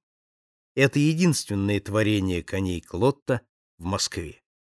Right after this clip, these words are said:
В Кузьминках раскрыл свой талант архитектор Жилярди. Он автор полной реконструкции усадьбы и проектов многих сооружений,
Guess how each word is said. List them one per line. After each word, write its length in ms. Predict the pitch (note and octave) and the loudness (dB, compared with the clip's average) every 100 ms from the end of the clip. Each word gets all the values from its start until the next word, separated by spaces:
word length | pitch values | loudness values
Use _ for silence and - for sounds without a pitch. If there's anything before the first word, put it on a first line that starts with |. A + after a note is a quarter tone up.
| _ _ _ | _ _ _
В 80 | _ | _
Кузьминках 640 | D#3 B2+ G3+ G#3 G3 - | 8 10 8 8 6 8
раскрыл 420 | D#3+ D3 - F3+ | 8 8 6 6
свой 260 | D3+ D#3+ C#3+ | 6 4 4
талант 500 | C#3+ C3+ C#3+ F#3 - | 6 8 8 6 6
архитектор 800 | C#3+ - A#2 C#3 D3 - D3 D3 | 2 4 2 6 4 4 2 2
Жилярди. 800 | A2+ B2 A2+ A#2+ A#2 G2 C#2+ - _ _ _ _ _ _ _ _ | 4 6 8 10 8 6 -2 -14 _ _ _ _ _ _ _ _
Он 320 | C#3+ E3+ C3 - _ | 10 10 8 0 _
автор 500 | B2 C3 - A#2 A2 | 8 8 6 2 2
полной 500 | - C#3+ C#3+ A#2+ A2+ | 2 6 8 8 6
реконструкции 720 | G#2 A2+ G#2 - A2 F#2+ - | 6 2 2 2 -2 0 -2
усадьбы 640 | F#2 - E3+ F3+ C#3+ C3 - _ | -2 2 4 4 2 0 -2 _
и 100 | C#3+ | 4
проектов 580 | - B2 C3+ D3+ - C#3+ | 6 10 10 10 6 4
многих 400 | D3 C#3+ C#3 B2 | 6 6 4 0
сооружений, 800 | - C3+ C#3 B2+ D#3 A2 D2 - | 4 4 4 4 4 4 0 -10